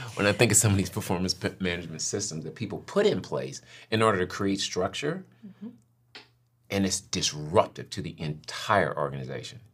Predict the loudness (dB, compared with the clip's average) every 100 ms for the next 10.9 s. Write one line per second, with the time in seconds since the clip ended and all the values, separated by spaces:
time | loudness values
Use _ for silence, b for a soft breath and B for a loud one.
0 | -4 -2 2 4 4 2 -6 -6 -4 -2
1 | 4 6 4 2 0 0 -4 -8 b b
2 | -4 -4 -4 -4 -4 -4 -6 -10 -8 -8
3 | -8 -12 -6 -6 -4 -6 -6 -8 -8 -10
4 | -10 -8 -8 -8 -8 -8 -6 -8 -10 -10
5 | -14 -12 -12 -12 -14 -6 -4 -4 -4 -6
6 | -4 -4 -6 -6 -8 -8 -6 -4 -2 -2
7 | -2 -4 -6 -6 -8 -8 _ _ _ -10
8 | -8 -8 -12 B B B B -2 0 0
9 | -2 -2 4 4 4 -2 -6 0 2 2
10 | 2 0 -2 -2 -2 0 -2 -6